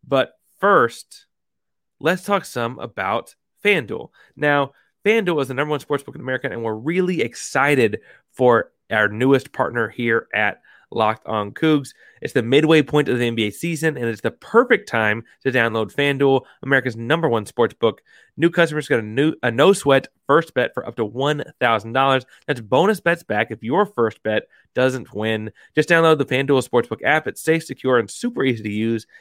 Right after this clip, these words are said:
Then you can bet on anything from the money line to point scores and threes drained. Now, I know we're talking N B A in that, uh, in that instance, but they do have the Houston Cougar game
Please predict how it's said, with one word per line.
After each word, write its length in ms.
Then 240
you 60
can 60
bet 100
on 80
anything 320
from 100
the 60
money 200
line 360
to 80
point 240
scores 400
and 320
threes 440
drained. 380
Now, 280
I 120
know 220
we're 120
talking 360
N 100
B 200
A 180
in 260
that, 220
uh, 260
in 220
that 360
instance, 440
but 180
they 120
do 340
have 520
the 80
Houston 320
Cougar 320
game 400